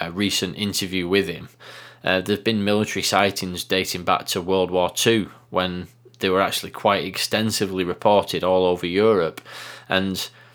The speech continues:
you know, one thing that you should check out if you, if you don't already know about this is Graham, uh, has, has actually released the book now, uh, U F Os Before Roswell.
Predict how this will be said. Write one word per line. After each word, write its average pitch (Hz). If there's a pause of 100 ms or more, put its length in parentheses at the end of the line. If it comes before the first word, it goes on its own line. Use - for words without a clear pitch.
(1600)
you 107
know, 90
one 107
thing 98
that 98
you 104
should 101
check -
out 98
if -
you, 85
if -
you 104
don't 95
already 92
know 110
about 90
this -
is 78
Graham, 101 (220)
uh, -
has, 92 (200)
has 98
actually 87
released 98
the 87
book -
now, 85
uh, 90
U 92
F 92
Os 90
Before 87
Roswell. 87